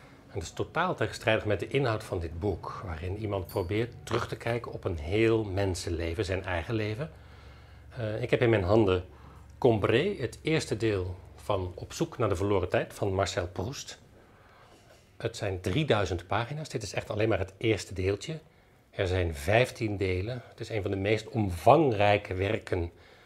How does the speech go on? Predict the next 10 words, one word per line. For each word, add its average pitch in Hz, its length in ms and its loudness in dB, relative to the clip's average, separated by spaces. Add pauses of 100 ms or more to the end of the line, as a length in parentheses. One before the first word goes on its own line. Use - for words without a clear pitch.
(300)
in 107 180 0
de 92 60 0
wereldliteratuur. 127 960 -2 (580)
Dus - 240 -8
stel - 280 6
u 127 40 8
zich 101 200 0
voor, 135 360 -2 (420)
vijftien 127 640 4
delen 110 460 2